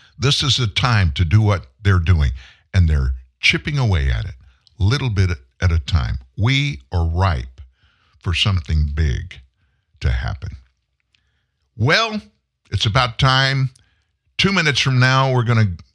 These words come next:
get together with Steve Baker and the story at the top of the heap.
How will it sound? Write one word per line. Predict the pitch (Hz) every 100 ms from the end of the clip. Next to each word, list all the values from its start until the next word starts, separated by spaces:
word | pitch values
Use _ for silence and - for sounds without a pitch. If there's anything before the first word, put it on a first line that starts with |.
| -
get | 107 151
together | - 131 135 123
with | 107 101
Steve | - 123 107
Baker | 110 117 127 120 -
and | 107 101
the |
story | 95 - - 190 202 175
at | -
the | 113
top | - 147 156
of | 147
the | 135
heap. | 120 110 82